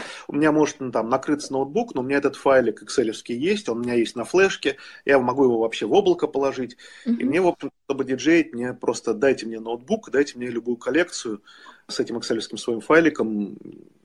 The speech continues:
Speaker 1: я его открою и буду по нему диджеить. Вот, собственно, и все. Мне кажется, что это удобно, я всем про это рассказываю, но пока я не видел,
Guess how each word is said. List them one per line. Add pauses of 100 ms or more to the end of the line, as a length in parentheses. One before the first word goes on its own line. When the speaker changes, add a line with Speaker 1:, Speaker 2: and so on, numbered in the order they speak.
(140)
Speaker 1:
я
его
открою
и
буду
по
нему
диджеить.
Вот,
собственно,
и
все. (400)
Мне
кажется,
что
это
удобно,
я
всем
про
это
рассказываю,
но
пока
я (240)
не
видел,